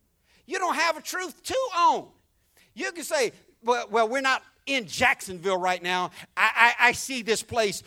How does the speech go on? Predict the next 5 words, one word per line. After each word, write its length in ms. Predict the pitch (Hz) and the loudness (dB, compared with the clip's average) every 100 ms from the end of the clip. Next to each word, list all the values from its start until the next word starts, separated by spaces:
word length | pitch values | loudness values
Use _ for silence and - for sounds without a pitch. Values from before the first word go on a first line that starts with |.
| - | -20
more 360 | - 202 220 208 | -6 2 4 4
as, 480 | 196 202 190 175 - - _ | 4 6 6 4 -2 -18 _
um, 640 | 180 180 170 156 139 123 95 _ _ _ _ _ _ _ - | -2 2 4 2 -2 -10 -16 _ _ _ _ _ _ _ -20
San 320 | - - 262 208 | -8 -2 -2 0
Diego." 420 | 208 190 143 | -2 -2 -6